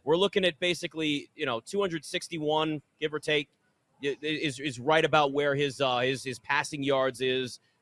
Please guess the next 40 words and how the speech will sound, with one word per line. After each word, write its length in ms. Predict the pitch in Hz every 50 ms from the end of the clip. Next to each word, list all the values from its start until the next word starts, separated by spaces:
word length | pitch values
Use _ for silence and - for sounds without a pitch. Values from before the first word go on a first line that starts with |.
| _ _ -
Uh, 320 | 117 120 117 110 113 113 - -
I, 320 | 147 147 - 190 208 - - _ _ _ _ _ _ _ _ _ _ _ _
I 80 | - 233
just 220 | - 403 381 - - _ _
feel 160 | - 240 277 285
like 220 | 277 262 - -
this 120 | 226 233 -
could 120 | - 233
be 160 | 190 220 208
a, 80 | 196 - _ -
like, 160 | 190 - -
there 140 | - 226 254
could 160 | - 285 202
be 80 | 226
an 80 | 220 214
opportunity 340 | 208 202 - 185 - 226 214
here 60 | 180
where 120 | 165 151 170
they're 80 | 185
giving 260 | 147 - - 202 - 196
the 60 | 170
ball 160 | 170 175 180
to 60 | 175
Isaiah 300 | 160 156 143 151 165 160
Pacheco. 560 | 131 131 - - 175 170 - 143 127 117 110 - _ _ _ _ _ _ _
I 80 | - 208
don't 220 | 254 311 349 294
wanna 340 | 233 190 180 180 208 262 294
fade 640 | 208 - - - - 190 180 190 208 220 220 208 226 - _ _ _ _ _ _ _ _ _
at 140 | 170 180 165
least 260 | 185 196 185 165 -
Mahomes 380 | 180 170 156 180 180 185 170 160
when 100 | 175 170
it 80 | 156
comes 260 | - 175 170 175 -
to 60 | - -
passing 440 | - - 156 165 165 - 185 185
yards, 240 | 180 185 190 196 170
but 100 | - 190
I, 80 | 190